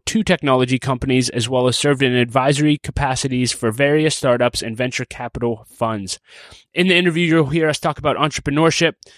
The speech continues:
We'll talk about building on failure, and he actually shares the story of the YouVersion Bible app and how it was actually a failure when it started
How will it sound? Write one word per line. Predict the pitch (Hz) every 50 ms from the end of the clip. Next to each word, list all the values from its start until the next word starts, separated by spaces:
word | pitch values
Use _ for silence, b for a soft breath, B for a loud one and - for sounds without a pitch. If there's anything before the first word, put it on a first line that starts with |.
| B B B B
We'll | 127 127
talk | - 151 135 139 -
about | 147 139 131 151 120 110
building | 143 147 147 147 139
on | 131 127 127
failure, | - - 143 139 143 151 147 151 160 165 -
and | - 123 127 123 120 - -
he | - 120 139 151
actually | 147 143 - 151 139
shares | 120 - - 143 143 131 131
the | 131
story | - - 147 139 139 139
of | 123 123
the | 131 131 139 143
YouVersion | 131 139 135 120 131 123 120
Bible | 135 127 127 135 143 139
app | 135 156 -
and | 127 120
how | 127 131 127 123
it | 110
was | 120 120 120
actually | 131 127 - - - 123 113
a | 110
failure | - - - 131 127 127 135 135 139 143
when | 135 139 131 135
it | 139 -
started | - - 147 131 131 139 151 151 147